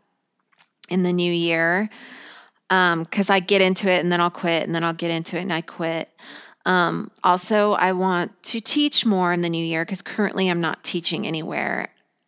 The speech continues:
And, um, I still have this urge in my soul to teach. So I'm going to do some workshops here and there. Um,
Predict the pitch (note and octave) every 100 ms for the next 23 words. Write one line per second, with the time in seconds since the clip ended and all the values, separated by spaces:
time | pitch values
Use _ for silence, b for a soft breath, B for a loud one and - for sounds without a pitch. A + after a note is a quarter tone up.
0 | _ F#3 F3 D#3+ D#3 D#3+ - F3 D#3 C#3
1 | G2+ B B B B B D#3 F3 - -
2 | G3+ F#3+ F3+ F#3 F#3+ G3 F3 F3 E3+ E3
3 | - _ F3 F3 F3+ F3 E3+ E3 E3+ -
4 | - F3 E3+ D#3+ E3 - F3 - D#4 B3
5 | - - G#3 F#3+ F3+ F#3 G3 F#3+ F#3+ G3
6 | G3+ G#3 G3+ - G#3 G#3 G3+ G3 G#3 B
7 | B B B B B F#3+ F3+ C#4 F4+ G3
8 | G3 - F#3+ G#3+ - - - F#3+ F#3 F#3
9 | B3+ G#3+ F#3 F#3 A3 D4+ - B B B
10 | B _ _ - G3+ F#3+ F#3 F#3 F#3 F#3
11 | F#3 G3 G3+ G#3